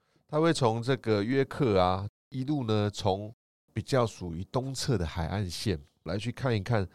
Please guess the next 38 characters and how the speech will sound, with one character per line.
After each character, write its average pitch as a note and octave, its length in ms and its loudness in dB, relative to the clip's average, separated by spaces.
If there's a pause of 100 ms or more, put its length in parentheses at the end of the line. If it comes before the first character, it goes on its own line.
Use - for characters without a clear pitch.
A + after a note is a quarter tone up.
(440)
不 D#3 120 4
一 B2+ 60 4
样 B2+ 180 4
的 G2 160 2
城 G2 280 -2
市 A2 320 -4 (180)
地 A#2+ 180 -4
貌， G#2+ 280 2
还 F#2 140 -2
有 F#2 140 0
不 A2+ 200 -6
一 A2 40 0
样 G2 160 -2
的 D2 360 -8
乡 A#2+ 280 -4
间 A#2+ 240 -2
小 E2 220 -4
镇， A#2 260 -2 (260)
像 A2+ 200 0
是 A2 100 -4
我 F#2+ 120 0
们 F2+ 100 -6
会 G#2+ 180 0
去 G#2+ 200 -6
到 G2 200 2 (120)
惠 C3+ 120 2
特 C3 200 2
比， - 200 -8 (300)
算 A#2 160 -2
是 A#2+ 160 -2
一 G#2+ 60 -2
个 G2 200 0 (480)
很 E2+ 140 -10
著 C3 160 -2
名 F2 180 -4
的 E2 120 -2
滨 G#2+ 260 -4
海 D#2 320 -2